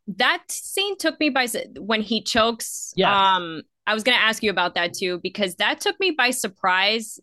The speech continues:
Speaker 1: um, but not at the same time because he has that fire and we don't know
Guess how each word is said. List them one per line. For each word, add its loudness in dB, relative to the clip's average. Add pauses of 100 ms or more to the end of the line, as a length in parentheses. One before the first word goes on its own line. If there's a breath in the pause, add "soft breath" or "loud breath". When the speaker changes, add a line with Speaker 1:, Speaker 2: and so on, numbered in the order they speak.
(160)
Speaker 1:
um, 0 (680)
but 0
not 4
at 0
the -2
same -2
time -2
because -12
he -8
has -2
that 0 (580)
fire 2
and 0
we -6
don't -4
know 0